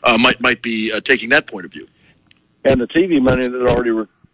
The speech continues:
Speaker 2: collecting or will collect, uh, if I was E S P N and, uh, they balked at the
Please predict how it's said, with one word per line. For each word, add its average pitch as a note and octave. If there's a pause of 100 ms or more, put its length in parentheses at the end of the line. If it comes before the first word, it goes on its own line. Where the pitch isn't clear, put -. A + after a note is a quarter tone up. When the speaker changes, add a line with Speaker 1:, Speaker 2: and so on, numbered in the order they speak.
(400)
Speaker 2:
collecting B2+
or B2+
will D3+
collect, B2 (180)
uh, A2+
if -
I C#3
was C3
E C#3+
S C3+
P C#3
N D3+
and, A#2
uh, A2 (420)
they A#2+
balked C3+
at B2
the A2+